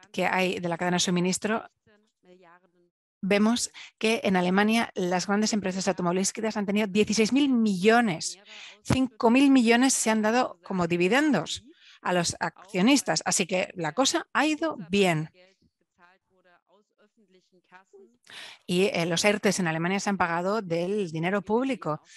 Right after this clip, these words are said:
y por eso se dieron estos grandes beneficios. Nosotros, en tanto que Die Linke, la izquierda, dijimos,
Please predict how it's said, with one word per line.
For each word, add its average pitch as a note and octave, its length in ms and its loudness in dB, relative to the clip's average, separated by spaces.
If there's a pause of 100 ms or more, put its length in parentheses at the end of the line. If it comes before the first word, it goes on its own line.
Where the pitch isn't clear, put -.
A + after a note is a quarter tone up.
(160)
y G#3+ 140 0
por F#3 180 6
eso A3+ 440 2
se - 240 -4
dieron A3+ 360 2
estos F#3 460 -2
grandes G3 800 2
beneficios. E3 600 -6
Nosotros, F#3+ 420 0
en F3 80 0
tanto E3 260 -2
que E3 140 -2
Die E3 140 -2
Linke, G3 320 -2
la F3 100 -2
izquierda, F#3 320 -2
dijimos, F3 440 -2